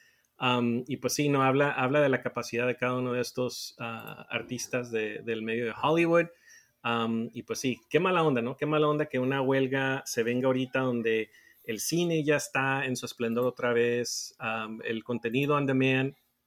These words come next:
está a la orden del día, ah, están los programas como Stranger Things, que ya para su quinta temporada, que iba a ser la última, am, pues ya,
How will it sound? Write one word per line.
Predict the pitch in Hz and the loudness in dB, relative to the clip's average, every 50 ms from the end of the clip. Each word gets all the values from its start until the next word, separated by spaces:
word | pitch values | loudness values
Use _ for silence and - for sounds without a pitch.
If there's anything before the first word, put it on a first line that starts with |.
| _ _ _ _ _ _ _ _ - | _ _ _ _ _ _ _ _ -14
está | - - - 131 | -14 -2 0 2
a | 127 | 4
la | 131 127 | 6 6
orden | 127 120 127 131 135 | 4 4 2 2 2
del | 123 113 110 | 0 0 0
día, | 117 127 127 127 127 127 127 - - - - - _ _ _ | 2 2 4 4 4 2 0 -6 -14 -20 -20 -20 _ _ _
ah, | - 131 120 117 117 117 113 117 - | 0 2 2 4 4 4 2 2 0
están | 131 - - - 135 139 151 | -4 -4 0 2 2 4 4
los | 151 135 - | 2 2 0
programas | - 127 123 127 131 131 131 123 | 0 0 2 2 2 2 0 -2
como | - 131 127 120 | -2 -4 -4 -4
Stranger | 113 - - 127 123 120 127 127 117 | -4 -4 -4 -4 -2 -2 -2 -2 0
Things, | - 131 127 127 120 - | 0 0 0 0 -2 -4
que | - 117 | -6 -2
ya | 110 120 123 123 127 127 123 123 - | 0 2 2 2 2 0 -2 -2 -2
para | - 120 113 104 | -2 -2 -2 -4
su | - 101 | -6 -4
quinta | - 123 120 - 123 | -4 0 0 0 0
temporada, | - 127 110 - 110 113 117 123 123 123 117 | 0 -2 -2 -2 0 2 2 2 2 0 -2
que | - 110 | -4 -6
iba | 110 113 120 | -4 -4 -4
a | 117 | -2
ser | - 120 | -2 -2
la | 117 117 117 | 0 0 0
última, | 120 117 123 123 120 117 117 117 117 - _ _ _ _ _ _ _ | -2 -2 -2 0 0 0 0 -2 -4 -10 _ _ _ _ _ _ _
am, | _ 127 117 117 113 113 110 110 110 110 110 110 113 117 - - _ _ _ _ | _ -2 -2 0 0 -2 -2 -4 -6 -6 -8 -8 -10 -12 -12 -16 _ _ _ _
pues | - 120 117 - - - - _ _ | -2 -2 -2 -2 -8 -14 -16 _ _
ya, | - 110 139 131 135 156 | 0 6 6 6 6 6